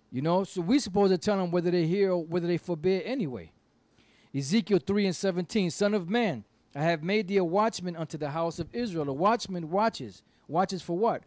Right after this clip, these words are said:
Watches for an impending danger that's coming and warns the people.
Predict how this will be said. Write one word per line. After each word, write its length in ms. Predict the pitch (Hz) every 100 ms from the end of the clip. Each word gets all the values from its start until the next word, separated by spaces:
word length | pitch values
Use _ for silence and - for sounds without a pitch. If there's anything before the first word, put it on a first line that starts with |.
| _ _
Watches 360 | 135 170 170 160
for 220 | 175 170
an 60 | 156
impending 580 | 143 - 190 185 185
danger 340 | 156 165 180 175
that's 220 | 160 147
coming 400 | - 175 165 180 _ _ _ _ _ _
and 200 | 147 151
warns 300 | 147 208 220
the 80 | 185
people. 480 | - 196 156 190 208